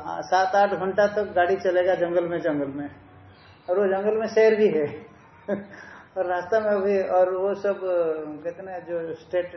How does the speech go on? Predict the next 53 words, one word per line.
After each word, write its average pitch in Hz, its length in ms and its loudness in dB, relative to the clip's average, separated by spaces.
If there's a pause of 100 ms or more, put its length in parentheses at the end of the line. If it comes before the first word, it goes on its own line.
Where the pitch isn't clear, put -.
ट्रांसपोर्ट 175 420 -4
वाला 170 240 0
गाड़ी 160 260 2
है, 139 180 -8 (340)
आजकल 139 300 -6
तो 202 140 -6
बहुत 202 220 -4
अच्छे 180 240 -2
अच्छे 175 220 0
हो 160 220 0
गया 156 160 0
है। 143 80 0
तो 156 120 -10 (440)
महाराज 156 360 -4
जी 190 80 -6
जो 175 180 -4
चालीस 170 300 0
साल 185 200 2
पहले 175 260 2
की 175 120 -4
बात 165 260 0
कर 160 140 0
रहे 165 100 2
हैं, 143 240 -8 (420)
उस 175 140 -8
समय 202 340 -2
कभी 185 180 2
कभी 202 220 2
ऐसा 185 260 2
होगा 190 220 4
कि 214 200 0
रात 170 240 0
को 185 100 -2
गाड़ी 170 220 2
खराब 165 320 0
हो 180 100 0
जाएगा 196 360 2 (640)
और 196 240 4 (260)
आप 180 240 2
वो 180 240 -2
बस 170 360 0
का 208 120 -2
खिड़की 185 480 -2
डाल 175 240 4
करके 196 300 -2
अंदर 180 340 0
बैठे 175 260 4
रहेंगे 202 300 0
क्योंकि 196 320 -6
शेर 175 280 2
आ 147 120 4
सकते - 320 -12
हैं, 131 160 -14